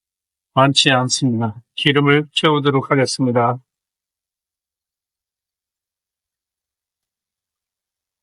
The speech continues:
네, 기름을, 음, 공급하도록 하겠습니다.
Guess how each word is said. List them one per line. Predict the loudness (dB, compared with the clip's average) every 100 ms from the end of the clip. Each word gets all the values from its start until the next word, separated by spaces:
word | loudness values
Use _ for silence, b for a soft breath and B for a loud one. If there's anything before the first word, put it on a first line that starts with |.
| _
네, | -4 -2 -2 -6 _ _ _ _ _ -6
기름을, | 0 0 2 0 0 -4 -8 _ _ -8
음, | -4 -4 -6 -10 _ _ _ _ _ _ _ _ _ _ -4
공급하도록 | -2 -2 -2 -2 -2 -6 -4
하겠습니다. | -4 -4 -4 -4 -6